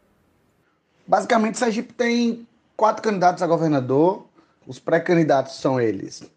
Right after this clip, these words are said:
Fábio Mitidieri, do P S D, que é a indicação da base governista. Alessandro Vieira, que recentemente se colocava como candidato a presidente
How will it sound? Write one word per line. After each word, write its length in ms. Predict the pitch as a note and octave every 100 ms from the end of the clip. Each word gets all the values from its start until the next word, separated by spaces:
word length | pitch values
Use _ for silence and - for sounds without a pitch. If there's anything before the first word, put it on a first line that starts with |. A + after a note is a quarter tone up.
| _ _
Fábio 460 | _ - - F3 E3
Mitidieri, 540 | D#3+ D3+ C3+ C#3 C#3+
do 120 | C3+ C#3
P 120 | B2+
S 240 | A#2+ -
D, 280 | B2 C#3 D#3
que 120 | D3+
é 40 | C3
a 20 |
indicação 760 | B2+ B2+ B2 A#2 C3+ B2+ B2 A2 _ _
da 100 | B2
base 320 | B2 C#3 C#3+
governista. 840 | C3 B2 B2 D3+ D#3+ F#3+ F#3+ G3+ G#3+ G3+ B3 F3 _ _
Alessandro 760 | - D#3 D#3+ D#3 - F3+ F3+ E3
Vieira, 600 | D3+ C#3+ D3+ D3 A2 - _ _ _
que 120 | - D#3
recentemente 760 | D#3 D3+ D#3 C#3+ D3 C#3 C3
se 80 | -
colocava 540 | C#3+ C#3 C3+ C3 C3
como 260 | C3+ C#3+ C3+
candidato 460 | - D3 C3+ C3 C#3
a 40 |
presidente 680 | B2+ C3+ B2 A#2 A#2+ A#2 -